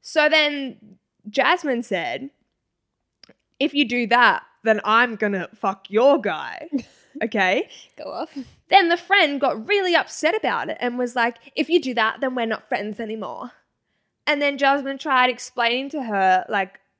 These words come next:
Speaker 1: that there's no difference between what they're
Speaker 2: Yeah.
Speaker 1: saying. Um, anyway, then, uh, she just kind of goes that this girl doesn't really understand girl code. She's a bit of a pick-me girl as well. Um, and I just wanted to know your opinion on the situation.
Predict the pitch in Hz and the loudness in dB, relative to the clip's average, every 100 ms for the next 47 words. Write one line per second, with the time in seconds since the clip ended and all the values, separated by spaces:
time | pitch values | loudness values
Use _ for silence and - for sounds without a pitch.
0 | _ _ 214 196 208 202 208 202 190 202 | _ _ 0 2 0 0 -2 -4 -4 -4
1 | 226 202 202 - 202 190 - 180 247 254 | -6 -6 -10 -6 -6 -6 -8 -8 -8 -4
2 | 196 220 175 214 269 269 _ _ _ _ | -2 -2 -4 -6 -12 -16 _ _ _ _
3 | 220 233 233 233 233 233 240 247 247 254 | 2 4 4 4 2 -2 -6 -6 -6 -8
4 | 247 _ _ - - 359 233 220 226 277 | -10 _ _ -8 -4 0 2 2 0 -4
5 | - 339 330 330 330 330 320 330 330 330 | -6 -4 -2 -2 -4 -6 -6 -4 -4 -4
6 | 330 330 330 - - 330 311 330 - 311 | -4 -4 -4 -6 -10 -10 -8 -10 -10 -8
7 | 302 294 294 294 294 285 285 _ - 277 | -8 -6 -4 -2 -4 -6 -8 _ -12 -10
8 | - 269 269 269 269 277 269 262 277 233 | -6 -4 -4 -6 -8 -8 -8 -4 -4 -4
9 | 165 208 254 196 185 180 _ _ - 247 | -4 -6 -6 -6 -4 -6 _ _ -16 -10
10 | 240 254 226 214 320 320 240 214 196 196 | -6 -6 -6 -6 -8 -8 -4 -2 0 0
11 | 190 190 190 208 202 185 190 _ _ _ | 0 -2 -4 -2 0 -2 -6 _ _ _
12 | 214 208 - 214 214 214 214 202 208 202 | -2 -2 -2 -4 -4 -4 -6 -4 -4 -4
13 | 196 196 214 262 190 190 190 190 - - | -4 -6 -8 -6 -8 -10 -14 -12 -12 -12
14 | - - | -16 -18